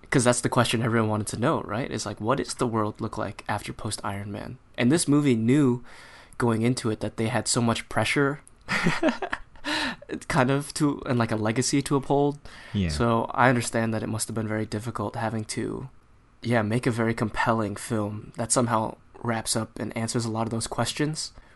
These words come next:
Speaker 1: But I feel like they do a very good job of constantly having Tom Holland be like, "Man," it's like, "I can't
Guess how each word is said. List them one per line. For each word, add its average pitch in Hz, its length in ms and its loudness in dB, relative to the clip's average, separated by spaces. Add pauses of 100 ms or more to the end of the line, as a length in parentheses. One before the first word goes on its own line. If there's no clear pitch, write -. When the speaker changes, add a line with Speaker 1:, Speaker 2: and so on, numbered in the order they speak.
Speaker 1:
But - 80 2
I 131 60 4
feel - 160 2
like 320 100 2
they 240 80 4
do 226 160 6
a 165 60 6
very 120 280 0
good 135 140 0
job 120 380 -2 (240)
of 110 240 -4
constantly 117 800 -2
having 113 440 -4 (140)
Tom 117 220 2
Holland 110 340 0
be 110 120 -2
like, 107 280 -6
"Man," 110 340 -6 (220)
it's - 100 -6
like, 110 180 -4
"I 113 80 2
can't 135 360 -2